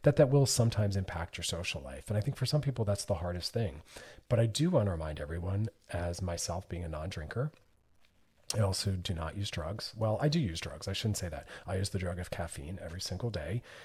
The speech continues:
um, and other things that can be mind-altering at times. But, um, I've been really, you know, it's been important to me to really look at anything that's creating issues and remove them from my life. But that does change your social world.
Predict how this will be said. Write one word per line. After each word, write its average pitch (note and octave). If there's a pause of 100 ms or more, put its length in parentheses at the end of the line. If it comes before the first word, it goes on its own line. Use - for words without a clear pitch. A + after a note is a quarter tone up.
(160)
um, G2 (140)
and G#2+
other D3+
things D#2+
that F#2
can -
be F2
mind-altering E2
at -
times. D#2+
But, F#2
um, F#2 (640)
I've G2+
been G2
really, G2 (160)
you A2
know, G#2+
it's F#2+
been G2+
important G2
to -
me G2+
to F#2
really F#2
look F#2+
at F2+
anything F#2
that's E2+
creating E2
issues F2
and E2
remove B2+
them D#2
from D#2
my C#2+
life. C#2+ (300)
But D3
that D#3
does D3
change C3+
your A2+
social E3
world. -